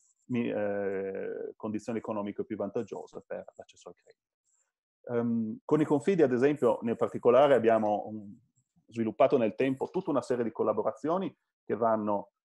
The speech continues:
eh, dal, dalle garanzie, ovviamente questo, diciamo, un po' l'attività core, eh, dei confidi, ma soprattutto anche sotto forma di modelli diversi, dove, ehm, confidi hanno visto in, in una collaborazione con October la possibilità anche di,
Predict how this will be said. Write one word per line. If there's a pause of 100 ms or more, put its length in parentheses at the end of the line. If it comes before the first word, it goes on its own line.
(100)
eh,
dal, (320)
dalle
garanzie,
ovviamente
questo,
diciamo,
un
po'
l'attività
core,
eh,
dei
confidi, (260)
ma
soprattutto (320)
anche
sotto
forma
di
modelli
diversi,
dove,
ehm, (260)
confidi
hanno
visto (520)
in,
in
una
collaborazione
con
October
la
possibilità
anche
di,